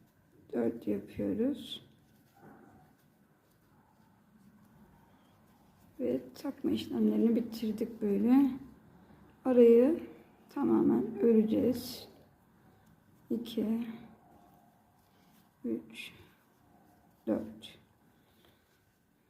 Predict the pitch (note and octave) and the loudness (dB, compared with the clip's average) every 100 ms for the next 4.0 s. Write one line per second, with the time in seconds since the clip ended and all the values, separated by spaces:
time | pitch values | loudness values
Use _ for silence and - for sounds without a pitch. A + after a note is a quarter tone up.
0 | _ _ _ _ A#2 - - G#3+ - - | _ _ _ _ -2 0 2 0 2 2
1 | G#3+ A3 A#3 A3+ A3+ - - - A#3 A3+ | 0 -4 -4 -4 -6 -10 -14 -8 -6 -4
2 | B3 C4 C#4+ - - _ _ _ _ _ | -2 -2 -2 -8 -20 _ _ _ _ _
3 | _ A3+ G#3 G3 - G#3 B3+ B3 C4 E4 | _ -4 -2 -2 0 2 4 6 6 4